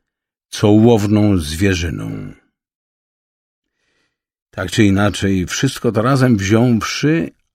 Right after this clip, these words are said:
Andrzej był dobrym księdzem,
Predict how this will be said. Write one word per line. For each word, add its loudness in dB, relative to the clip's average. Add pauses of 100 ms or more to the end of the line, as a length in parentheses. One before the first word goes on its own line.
(120)
Andrzej 2
był 2
dobrym 0
księdzem, -8